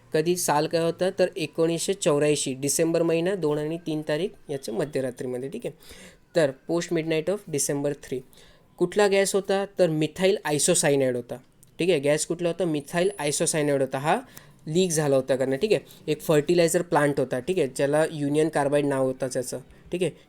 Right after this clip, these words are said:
युनियन कार्बाइड हा एक खत निर्मितीचा कारखाना होता,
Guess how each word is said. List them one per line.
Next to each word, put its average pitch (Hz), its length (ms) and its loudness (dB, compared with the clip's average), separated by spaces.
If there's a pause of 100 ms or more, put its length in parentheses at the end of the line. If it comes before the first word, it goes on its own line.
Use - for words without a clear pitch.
युनियन 156 340 0
कार्बाइड 143 500 0 (560)
हा 160 200 2 (160)
एक 160 220 -6
खत 175 220 0
निर्मितीचा 170 540 0
कारखाना 147 400 0
होता, 127 240 -4